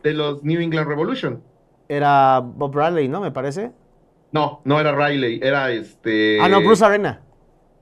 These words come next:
Speaker 1: Bruce Arena.
Speaker 2: Sí,
Speaker 1: Ujú.
Speaker 2: Bruce Arena era el técnico de la selección
Speaker 1: Que
Speaker 2: de
Speaker 1: fue
Speaker 2: Estados Unidos,
Speaker 1: Japón.
Speaker 2: que, que, co-, que termina ganándole a, a México en esos octavos de final. Pero la realidad, insisto, México y Estados Unidos, otra vez, en la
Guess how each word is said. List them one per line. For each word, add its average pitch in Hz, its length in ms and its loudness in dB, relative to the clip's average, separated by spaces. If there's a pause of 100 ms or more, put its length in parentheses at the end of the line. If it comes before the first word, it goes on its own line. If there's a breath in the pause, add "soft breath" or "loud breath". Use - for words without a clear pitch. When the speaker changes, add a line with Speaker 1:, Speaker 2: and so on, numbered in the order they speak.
(120)
Speaker 1:
Bruce 180 260 2
Arena. 165 520 -2
Speaker 2:
Sí, 135 220 2
Speaker 1:
Ujú. 143 80 0
Speaker 2:
Bruce 156 200 2
Arena 143 320 0
era 127 180 -2
el 107 200 -6
técnico 120 420 -6
de 110 80 -2
la 107 80 -4
selección 113 400 -4
Speaker 1:
Que - 60 -6
Speaker 2:
de 120 40 2
Speaker 1:
fue 135 80 2
Speaker 2:
Estados 135 240 0
Unidos, 185 40 4 (240)
Speaker 1:
Japón. - 100 -18 (300 loud breath)
Speaker 2:
que, 139 320 -2
que, 127 280 -4
co-, 120 220 -10
que 127 180 -4
termina 135 440 -4
ganándole 135 440 -2
a, 123 100 -2
a 117 180 -10
México 135 400 -8
en 131 100 -4
esos 131 300 -8
octavos 139 380 -4
de 123 80 -2
final. 147 320 0 (520 loud breath)
Pero 156 220 6
la 151 100 8
realidad, 147 500 4
insisto, 147 680 -4 (220)
México 156 500 -2
y 147 60 2
Estados 143 280 -2
Unidos, 156 420 2 (180)
otra 123 360 -4
vez, 147 360 -4
en 98 180 -14
la 98 240 -8